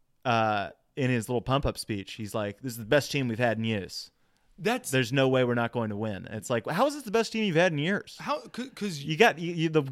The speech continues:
Speaker 1: only guy that matters, this is the first time he's gonna see a Quidditch field.
Speaker 2: Y-, y-, yeah, exactly. It's like, this could be the best team you have in years. It's not fair to say that this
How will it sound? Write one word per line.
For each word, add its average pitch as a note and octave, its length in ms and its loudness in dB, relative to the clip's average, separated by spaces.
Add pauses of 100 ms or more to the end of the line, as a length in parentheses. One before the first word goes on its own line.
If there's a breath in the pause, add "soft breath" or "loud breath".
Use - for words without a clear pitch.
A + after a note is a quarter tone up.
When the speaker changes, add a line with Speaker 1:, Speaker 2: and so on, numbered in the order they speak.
Speaker 1:
only C4 300 2
guy A3+ 240 4
that G3 160 2
matters, D#3 600 2 (300)
this A3+ 180 2
is C4 80 -14
the C4+ 80 -4
first B3+ 240 0
time B3 160 2
he's A#3 100 -2
gonna A#3+ 160 -2
see B3+ 140 -6
a - 20 -10
Quidditch C4+ 280 -4
field. D3+ 200 2
Speaker 2:
Y-, A#3 160 -8
y-, F#3+ 160 -12
yeah, A#3+ 220 -2
exactly. G3+ 480 0
It's - 100 -6
like, F#3+ 160 -8 (240 soft breath)
this - 200 -2
could F4 240 -4
be F#4 60 -2
the C4 60 -10
best F3 200 -4
team D#3+ 100 -8
you C#3 60 -6
have C3+ 80 -10
in C#3 40 -8
years. C3+ 380 -8
It's G3+ 200 -8
not C4+ 260 -4
fair B3 140 -2
to A3+ 60 -4
say G3+ 280 -2
that F#3 180 -6
this E3+ 180 -4